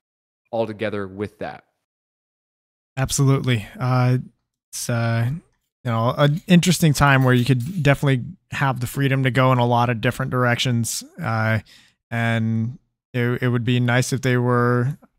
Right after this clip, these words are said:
Speaker 2: I, I don't know if m-, m-, more well thought out or if, like, what exactly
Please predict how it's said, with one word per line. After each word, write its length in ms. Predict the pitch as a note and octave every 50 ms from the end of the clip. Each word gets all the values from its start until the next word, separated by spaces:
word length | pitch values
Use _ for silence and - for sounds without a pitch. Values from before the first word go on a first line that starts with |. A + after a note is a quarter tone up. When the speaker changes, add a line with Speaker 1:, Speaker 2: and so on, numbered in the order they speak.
| _ -
Speaker 2:
I, 100 | C#3+ - - D3+
I 60 | C#3+
don't 140 | D3 C#3+ C#3
know 240 | C#3 C#3 C3+ C3+
if 140 | C3 - -
m-, 400 | G#3 G3 D#3 C3+ B2 A#2+ A#2+ - -
m-, 380 | C3 A#2+ A#2 A2+ A2+ A2 G#2+ A2 - _
more 420 | - D3 C3 B2 A#2+ B2+ C3 C3+ C3
well 300 | B2 C3 C3 C3 C3+ C3
thought 280 | - - B2+ B2+ C3
out 460 | C#3+ D#3+ E3+ E3 E3 D#3+ D#3+ D3+ - -
or 520 | A2+ A2 G#2+ G#2+ G#2+ G#2+ G#2+ A2 A2+ A2+
if, 280 | A2+ A2 G#2+ - - _ -
like, 320 | C#3 B2 B2 A#2+ C3 -
what 340 | C3 C3 C#3 C#3 C#3 - - -
exactly 720 | D3+ C3+ A#2 A#2 C3+ A#2+ C3 - - C3+ C3 C3 C3 B2